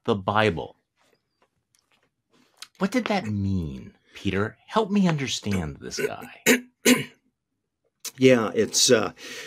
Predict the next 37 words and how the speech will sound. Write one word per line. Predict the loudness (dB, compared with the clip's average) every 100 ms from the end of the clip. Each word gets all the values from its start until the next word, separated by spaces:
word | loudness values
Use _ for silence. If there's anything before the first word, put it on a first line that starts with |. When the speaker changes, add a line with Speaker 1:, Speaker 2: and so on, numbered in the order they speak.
| -10
Speaker 2:
it, | -8 2
it | 6
was | 8 8
a, | 6 8
it |
was | 6 8
an | 6
interesting, | 4 2 2 4 4 2 -6
um, | -6 -6 -8 -10 -12 -18 _
response | 0 2 2 0 -4 -4
that |
he | -4
gave | -2 -2 -2
to, | -2 -2 -2
uh, | -4 -6 -4
to | -4
Hannity. | -2 -4 -2 -4 -6 -8 -14
Um, | -14 -12 -10 -12 -10 -2
I | -2
think | 2 2 2
for | 4 6
him, | 8 6 4 0 -8
what | -6 -2 -2
it | -2
meant | -4 -4 -6 -8 -2
was | -2 0 -4 -6 -8 -18 -20 -20 _
that | -4 0 2
if | 2 0
you | -2
consult | -2 0 4 4
the | 4
Bible, | 2 6 6 6 2 -8 _ -18
um, | -12 -10 -10 -12
you | -8 -4 0
would | 0
have | 0 -2 -2 -2
a | -2